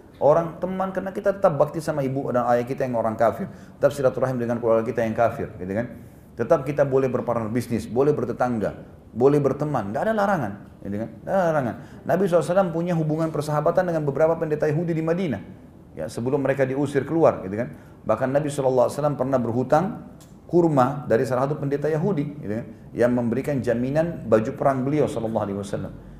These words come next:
Jadi, nggak boleh di, di, di, disamaratakan semua. Dilihat hukum syar'i, eh, dilihat, eh, semua hu-, semua masalah dihadapkan dengan hukum syar'i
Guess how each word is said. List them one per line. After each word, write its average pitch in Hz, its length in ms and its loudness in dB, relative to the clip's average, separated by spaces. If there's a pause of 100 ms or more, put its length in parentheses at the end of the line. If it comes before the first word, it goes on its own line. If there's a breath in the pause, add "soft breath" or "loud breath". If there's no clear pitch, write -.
(180 loud breath)
Jadi, 156 480 -6
nggak 156 160 -2
boleh 185 240 0
di, 151 160 -4
di, 127 240 -4
di, 117 140 0 (180)
disamaratakan 127 800 2
semua. 110 240 -4
Dilihat 113 400 2 (400 loud breath)
hukum 135 320 0
syar'i, 143 400 0
eh, 117 320 -2
dilihat, 123 440 0 (200)
eh, 110 240 2 (160)
semua 151 400 2
hu-, 139 240 4
semua 151 320 0
masalah 147 720 2
dihadapkan 147 480 2
dengan 135 160 0
hukum 139 320 0
syar'i 143 480 -2